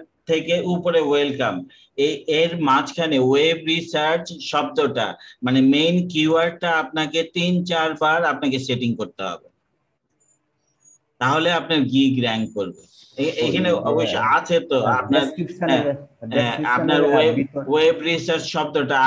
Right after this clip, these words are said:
Speaker 1: আছে, হ্যাঁ, এটা আমি স্বীকার করি, কিন্তু আপনার এখানে, আহ, আপনি কি বায়ারকে বুঝাতে সক্ষম হয়েছেন ওয়েব রিসার্চটা কি, বা web research করে আপনি কি collect করবেন, কি ডাটাটা নিবেন, এটা বুঝাতে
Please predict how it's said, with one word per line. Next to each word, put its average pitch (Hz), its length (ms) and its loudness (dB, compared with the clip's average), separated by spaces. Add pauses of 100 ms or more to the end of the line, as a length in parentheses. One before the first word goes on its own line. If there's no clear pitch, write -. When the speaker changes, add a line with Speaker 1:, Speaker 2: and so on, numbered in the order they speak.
Speaker 1:
আছে, 123 260 -4 (420)
হ্যাঁ, 123 220 -2 (240)
এটা 127 240 0
আমি 143 140 0
স্বীকার 165 340 0 (120)
করি, 107 180 -4
কিন্তু 127 380 0 (480)
আপনার 123 320 0 (340)
এখানে, 139 400 0
আহ, 123 560 -6 (340)
আপনি 123 240 -2
কি 139 140 0
বায়ারকে 127 500 0
বুঝাতে 147 460 -2
সক্ষম 165 400 -2 (120)
হয়েছেন 160 460 0
ওয়েব 135 280 2
রিসার্চটা 143 560 -4 (120)
কি, 139 140 0 (1200)
বা 131 100 0
web 143 320 4 (100)
research 151 340 -4
করে 143 180 0
আপনি 139 200 -2 (160)
কি 170 120 -2 (140)
collect 151 360 -2
করবেন, 127 420 0
কি 151 180 -8 (200)
ডাটাটা 143 460 -2
নিবেন, 127 560 2
এটা 127 220 -4
বুঝাতে 143 400 -2